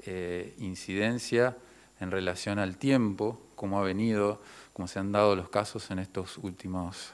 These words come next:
eh, en estas últimas semanas. Si nosotros vemos los casos en rojo, son los casos que están, que se han confirmado en los últimos siete días, pero son casos que corresponden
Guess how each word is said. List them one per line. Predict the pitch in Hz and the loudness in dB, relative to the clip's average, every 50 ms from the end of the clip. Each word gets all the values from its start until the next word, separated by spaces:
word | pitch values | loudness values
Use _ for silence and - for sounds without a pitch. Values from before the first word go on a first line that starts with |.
| - - | -12 -8
eh, | 101 92 87 87 85 - | -6 -6 -6 -6 -6 -8
en | - 87 | -8 -8
estas | 87 92 - 95 87 | -8 -8 -8 -8 -8
últimas | 95 98 92 - 92 87 85 - | -8 -8 -8 -6 -6 -6 -6 -8
semanas. | - 92 82 85 82 80 80 110 - - - - - - - - - - - | -8 -8 -6 -6 -8 -8 -10 -14 -18 -20 -20 -20 -20 -20 -20 -20 -20 -20 -20
Si | - - 101 | -12 -8 -6
nosotros | 95 95 107 107 104 104 | -4 -2 -2 0 2 4
vemos | 110 117 120 123 117 | 4 6 6 6 2
los | 104 95 | 2 0
casos | - - 110 - - 104 95 | 0 0 0 0 0 -4 -4
en | 101 95 95 | -2 0 4
rojo, | 101 110 127 127 - 127 | 6 6 6 6 6 0
son | 110 - - 104 | -4 -2 -2 -4
los | 101 98 | -4 -2
casos | - - 107 104 - 107 | 0 0 0 0 0 -4
que | - | -6
están, | 98 - - 117 110 113 123 | -8 -6 -4 -4 -2 -4 -4
que | - - | -8 -10
se | - - | -8 -4
han | 101 107 107 | -4 -4 -4
confirmado | - 107 104 98 - 101 95 95 104 113 120 | -2 -4 -4 -2 -2 -2 0 2 2 4 4
en | 113 101 | 4 2
los | 95 101 | 0 -2
últimos | 110 104 - 101 92 90 92 - | -4 -4 -4 -4 -6 -6 -4 -2
siete | - 123 120 - 131 | -2 0 2 2 2
días, | 135 135 127 120 120 120 120 - - - - - - - - - - - | 4 4 6 4 4 4 0 -4 -16 -20 -20 -20 -20 -20 -20 -20 -12 -4
pero | - 104 107 | -2 -2 0
son | - 120 110 107 | 2 2 2 4
casos | - 113 113 - - 110 | 4 4 4 4 0 -2
que | - - 110 104 107 | -2 0 -2 -2 0
corresponden | - - 101 - 98 98 - - 123 123 117 110 104 107 117 120 | 2 2 2 2 0 -4 -2 2 4 4 4 4 2 0 -2 -4